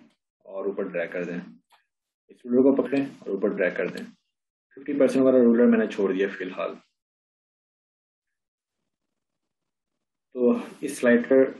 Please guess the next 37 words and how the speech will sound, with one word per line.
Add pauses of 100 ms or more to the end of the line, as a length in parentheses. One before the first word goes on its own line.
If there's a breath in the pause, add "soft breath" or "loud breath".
(160)
इसको
मैं
slider
फिलहाल
कहता
हूँ,
इस
slider
को
यूज़
करने
के
लिए
हमने
क्या
यूज़
किया
है, (680)
बनाने
के
लिए
क्या
यूज़
किया
है?
हमने
ruler
use
किया (960)
और
हमने (280)
frame
का
tool
use
किया।
हमने